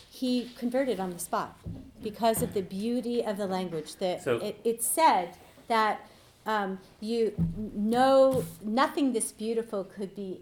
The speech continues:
Speaker 1: anything but from God in, in, for, for a person who understands the Arabic language.
Speaker 2: Wow. So think about stories about Jesus and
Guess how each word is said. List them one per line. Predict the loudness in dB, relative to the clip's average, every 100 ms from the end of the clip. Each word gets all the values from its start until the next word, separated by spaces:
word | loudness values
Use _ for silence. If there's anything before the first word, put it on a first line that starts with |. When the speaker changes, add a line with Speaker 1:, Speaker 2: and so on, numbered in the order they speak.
| -10
Speaker 1:
anything | -6 -6 -8 -8 -6 -6
but | -6 -8 -8
from | -10 -8
God | -8 -8 -10 -12 -10
in, | -8 -8 -10 -10
in, | -8 -6 -8 -10 -16 -12
for, | -6 -6
for | -6 -6 -6
a |
person | -6 -8 -10 -10
who | -10 -10
understands | -10 -14 -12 -12 -12 -14 -16 -18 _ -8
the | -6
Arabic | -6 -10 -12
language. | -12 -12 -12
Speaker 2:
Wow. | -14 -18 -12
So | -8 2
think | 2 4
about | 6 6 6
stories | 4 4 6
about | 4 4
Jesus | 2 0 0 -8 -10 -20 _ -20 -14 2
and | 6 6 4